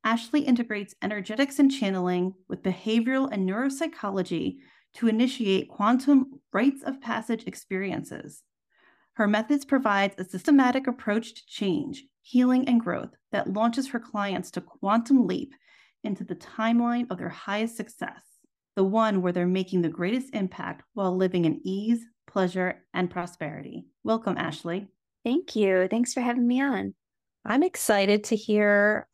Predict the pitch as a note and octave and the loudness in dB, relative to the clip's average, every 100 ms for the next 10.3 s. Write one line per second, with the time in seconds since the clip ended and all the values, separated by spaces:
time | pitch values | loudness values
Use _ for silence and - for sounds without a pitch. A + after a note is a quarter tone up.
0 | _ _ G#3 A3 B3 B3+ C4+ G#3+ G3+ F#3+ | _ _ 0 2 2 2 0 0 -2 -2
1 | G3 G3 G3 G3+ F#3+ G3 F#3 F#3 F3 F3 | -2 -4 -6 -6 -4 -4 -4 -2 -2 -2
2 | F3+ - _ _ _ _ - G3+ G3 F#3 | -4 -10 _ _ _ _ -2 0 0 0
3 | - G3 A#3+ C#4+ B3+ G3 G3 - - G3 | -2 -2 0 0 2 2 0 -4 -4 -2
4 | - G3 G3 F#3+ F3+ F3 E3+ - G3+ _ | -4 -4 0 0 2 2 0 -4 _ _
5 | F#3+ G#3 A3+ G#3+ G3+ - - G3 F#3+ F#3 | -6 -6 -2 -2 -4 -6 -6 -2 -2 -2
6 | F#3 - G3+ F3 F#3+ F#3 G3+ - A3+ G3+ | -4 -4 -6 -4 -2 -2 -2 -2 2 4
7 | G3+ G3+ G#3 F#3 F#3 F#3 F3+ F3+ F3 F3 | 2 0 -2 0 0 -2 -2 -2 -4 -6
8 | - G3+ F#3+ F3+ G3 F#3+ F#3 F3 - F3 | -2 0 0 0 -2 -2 0 -2 0 -2
9 | F3 F3 - - - _ - G3 - - | -2 -6 -14 -20 -20 _ -4 -2 0 -2
10 | G#3 - - | -8 -12 -20